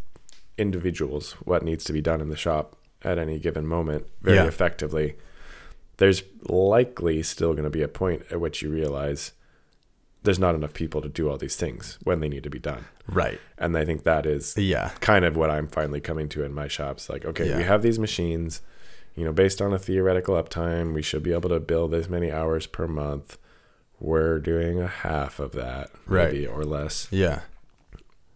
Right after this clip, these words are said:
Speaker 1: Why? <laughs>
Speaker 2: Yeah.
Speaker 1: And it's really easy to be like, to, to think you're gonna s-, fix everything with the systems. I think it's really good to focus on the systems because as you add people,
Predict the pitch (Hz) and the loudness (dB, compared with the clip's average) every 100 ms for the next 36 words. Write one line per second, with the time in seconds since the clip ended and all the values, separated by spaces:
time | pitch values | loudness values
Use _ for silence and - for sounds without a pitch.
0 | - - _ - 80 73 62 69 - - | -20 -20 _ -12 -6 -4 -4 -6 -8 -12
1 | _ _ - - - - - - 117 - | _ _ 8 8 8 -2 -6 0 2 10
2 | 147 - - 117 - - - - 98 85 | 10 10 4 2 0 -10 -6 6 6 8
3 | - 101 90 80 98 90 82 82 85 76 | 6 6 6 6 8 8 8 2 2 0
4 | 73 - _ 87 76 - - 80 - 101 | 0 -12 _ 0 0 0 2 2 4 4
5 | 87 78 78 76 - - 78 - 92 90 | 4 0 0 -2 -2 -2 -2 0 0 0
6 | 80 76 76 76 73 80 - 80 - 90 | -2 -2 -2 -2 -2 -6 -6 -4 2 2
7 | - 76 73 - - 87 85 82 76 82 | 0 -4 -4 -8 -8 -8 -2 -2 -2 -2
8 | 76 69 - - 107 90 78 - - - | -2 -2 -12 6 8 8 6 0 -4 0
9 | 78 - - 82 80 - 78 73 71 78 | -2 -2 -6 -4 -4 -4 -2 -4 -6 -8
10 | - _ _ _ _ _ - - 76 - | -14 _ _ _ _ _ -10 -2 -2 0
11 | 85 87 78 73 71 - 73 76 73 | 2 2 2 0 -2 -4 -4 -2 -4